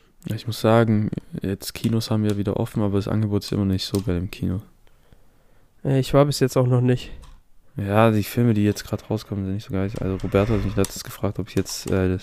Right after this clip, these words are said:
Speaker 1: Suicide Squad anguck mit ihm, aber
Speaker 2: Auf gar keinen Fall.
Speaker 1: Nee.
Speaker 2: Nie im Leben werd ich den im Kino schauen.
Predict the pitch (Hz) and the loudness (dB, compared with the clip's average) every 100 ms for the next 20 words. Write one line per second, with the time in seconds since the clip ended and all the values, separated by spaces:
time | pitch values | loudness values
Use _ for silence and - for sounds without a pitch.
0 | - - 120 - 110 - 107 - 107 113 | -10 -2 0 2 -2 -2 0 0 -2 -4
1 | 104 - 98 95 90 85 - _ _ _ | -6 -2 -2 -2 -2 -6 -8 _ _ _
2 | _ 110 - 131 127 - 120 - - 127 | _ 2 6 4 4 4 -4 -4 0 2
3 | 120 - - 104 90 85 82 - _ _ | 2 -4 -8 -8 -6 -8 -10 -14 _ _
4 | _ - _ _ _ _ - 123 135 123 | _ -20 _ _ _ _ -4 0 4 4
5 | 113 120 123 120 117 - 123 113 - 117 | 4 6 6 4 2 2 0 0 2 4
6 | 113 - 117 113 | 4 2 0 0